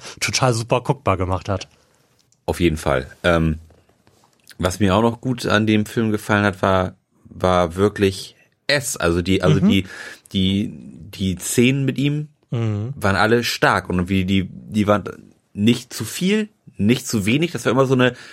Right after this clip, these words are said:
Speaker 2: la-, latente, unterschwellige Angst, die einem da irgendwie so,
Speaker 1: Mhm.
Speaker 2: ähm, durch den Geist gewummert ist. Wo, wo ich tatsächlich einmal kurz im, im Stuhl gezuckt hab, war die, die Szene, wo,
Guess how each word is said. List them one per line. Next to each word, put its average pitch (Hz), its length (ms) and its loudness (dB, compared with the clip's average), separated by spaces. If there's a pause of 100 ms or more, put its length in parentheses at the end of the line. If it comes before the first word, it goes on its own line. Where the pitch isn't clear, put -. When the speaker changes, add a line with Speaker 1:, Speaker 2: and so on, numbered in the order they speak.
(380)
Speaker 2:
la-, 104 240 2
latente, 156 580 2
unterschwellige 110 760 2
Angst, 120 280 -2
die 110 120 0
einem 101 140 2
da 104 60 4
irgendwie 101 320 2
so, 98 300 2
Speaker 1:
Mhm. 113 400 -2 (320)
Speaker 2:
ähm, 95 380 0
durch 113 180 2
den 95 400 0 (160)
Geist 104 360 0
gewummert 101 420 2
ist. - 320 -2 (920)
Wo, 95 380 0 (300)
wo 113 120 -2
ich 135 160 0
tatsächlich 147 500 0
einmal 120 200 4
kurz - 380 -2 (320)
im, 113 400 2
im 113 120 2
Stuhl 147 220 0
gezuckt 127 480 -2
hab, 160 160 -6
war 123 160 4
die, 120 260 0 (300)
die 117 80 2
Szene, 135 560 2
wo, 113 440 2